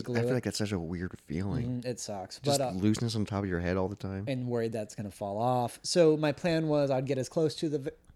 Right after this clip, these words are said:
Speaker 1: vacation as I could, shave it, and, like, really stick it on so it'd be good for the week I'm gone. But, um, leading up to it, a couple nights ago, 'cause I, this is brand new that I'm not wearing a
Speaker 2: Yeah.
Speaker 1: wig. This is, like,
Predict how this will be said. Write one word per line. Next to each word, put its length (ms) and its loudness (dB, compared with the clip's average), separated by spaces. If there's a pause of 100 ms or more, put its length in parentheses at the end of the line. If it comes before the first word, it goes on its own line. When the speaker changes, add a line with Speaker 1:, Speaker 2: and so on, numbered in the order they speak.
Speaker 1:
vacation 520 0
as 100 -6
I 80 -4
could, 440 -4 (680)
shave 320 6
it, 80 2
and, 120 -4
like, 120 -4
really 580 2 (180)
stick 300 -4
it 60 -2
on 320 -6
so 100 -6
it'd 140 -4
be 80 -4
good 280 -6
for 140 -8
the 100 -4
week 300 -8
I'm 140 -10
gone. 480 -14 (800)
But, 200 0
um, 400 -8
leading 320 2
up 180 -4
to 240 0
it, 280 -2 (920)
a 40 -18
couple 220 4
nights 220 2
ago, 200 0
'cause 240 -2
I, 260 6
this 240 6
is 100 2
brand 380 2
new 160 -2
that 140 -8
I'm 100 -8
not 160 -10
wearing 160 4
a 40 10
Speaker 2:
Yeah. 120 8
Speaker 1:
wig. 80 -4
This 140 2
is, 60 -2
like, 200 2